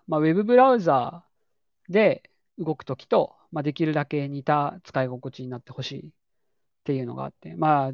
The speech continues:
Dinoとかも出てきてますし、まあ、そういう背景があって、いろんなファイル名を手当たり次第にロードしてみるみたいのは、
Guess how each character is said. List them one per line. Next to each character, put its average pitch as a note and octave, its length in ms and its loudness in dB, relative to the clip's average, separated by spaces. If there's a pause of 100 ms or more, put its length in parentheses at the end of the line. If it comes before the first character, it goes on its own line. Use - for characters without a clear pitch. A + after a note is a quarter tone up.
(120)
Dino E3+ 520 -4
と B2+ 100 -6
か B2+ 100 -8
も B2+ 100 -6
出 C3+ 100 -6
て B2+ 100 -8
き - 60 -16
て - 100 -14
ま B2 100 -10
す D3+ 140 -10
し、 D3+ 320 -4 (1160)
ま C3+ 380 2
あ、 F3 80 -10
そ - 880 -4
う A3+ 60 6
い A3+ 80 4
う A3+ 60 6
背 A3+ 240 4
景 D3+ 380 -2
が B2+ 120 -2
あ C3 40 -4
っ C#3 60 -8
て、 D#3+ 480 -2 (3750)
い D4 80 -2
ろ B3 140 4
ん C#4 120 -2
な C4+ 140 6
フ C4 100 -16
ァ B3+ 100 10
イ A#3+ 40 2
ル A#3+ 100 0
名 G3+ 140 2
を C#3 80 0
手 E3 120 -2
当 D#3+ 120 4
た F3 140 0
り F3 80 0
次 G3 120 -8
第 C#3+ 160 0
に C3+ 120 -8
ロ C#3+ 140 -2
ー - 20 -4
ド D3 100 -6
し - 100 -12
て D3 100 -10
み D3+ 120 -6
る C3+ 60 -8
み B2 120 -12
た C3 100 -12
い C3+ 60 -14
の C3+ 100 -12
は、 B2+ 280 -10